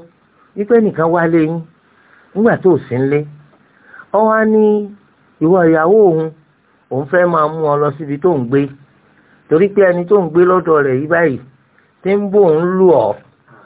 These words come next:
èyí tó lò ti tó. Allah wá ní kọ́rọ̀ yọ ta sí ọ létí ńgbà tó dé.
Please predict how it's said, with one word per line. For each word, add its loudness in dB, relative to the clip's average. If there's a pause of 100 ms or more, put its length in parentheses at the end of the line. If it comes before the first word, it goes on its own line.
(120)
èyí -2
tó 0
lò 2
ti -8
tó. 2 (800)
Allah -2
wá 0
ní -4
kọ́rọ̀ -2
yọ 0
ta -6
sí -8
ọ 0
létí -8
ńgbà -4
tó -10
dé. -6